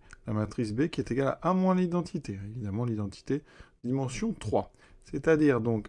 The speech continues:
un, un, un, zéro, un, un, zéro,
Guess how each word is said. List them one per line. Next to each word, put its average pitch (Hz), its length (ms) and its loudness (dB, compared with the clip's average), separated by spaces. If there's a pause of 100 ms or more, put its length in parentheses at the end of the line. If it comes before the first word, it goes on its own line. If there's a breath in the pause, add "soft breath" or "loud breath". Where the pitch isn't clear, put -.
un, 127 260 0 (320)
un, 120 200 -2 (120)
un, 107 280 0
zéro, 110 420 0 (320)
un, 120 240 -2 (720)
un, 110 260 -2
zéro, 104 380 -12